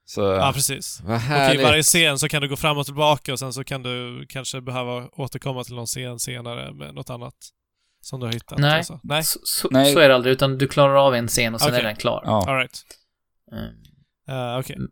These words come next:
Speaker 2: Så att du, d-, det är liksom bara en l-, väldigt linjär progression framåt.
Speaker 1: Mm.
Speaker 4: Ja,
Speaker 2: Eh.
Speaker 4: det enda är väl om du ska leta efter, eh, du kan ju välja kapitel och leta efter,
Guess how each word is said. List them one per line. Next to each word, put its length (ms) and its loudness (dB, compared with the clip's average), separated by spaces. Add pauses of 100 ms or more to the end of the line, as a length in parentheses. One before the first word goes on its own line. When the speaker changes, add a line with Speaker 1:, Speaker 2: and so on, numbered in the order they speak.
Speaker 2:
Så 140 -6
att 120 -4
du, 360 -2
d-, 400 -20
det 140 -4
är 40 -2
liksom 360 -4
bara 200 2
en 220 -6 (300)
l-, 180 -10
väldigt 360 -4
linjär 340 -4
progression 560 -8
framåt. 460 -14 (400)
Speaker 1:
Mm. 260 -2 (520)
Speaker 4:
Ja, 200 -2 (160)
Speaker 2:
Eh. 80 -14
Speaker 4:
det 60 2
enda 160 4
är 100 6
väl 120 0
om 120 0
du 60 -4
ska 140 -4
leta 240 0
efter, 540 -4
eh, 60 -6
du 100 -6
kan 140 -4
ju 20 -6
välja 160 -2
kapitel 360 -8
och 60 -4
leta 240 -6
efter, 380 -8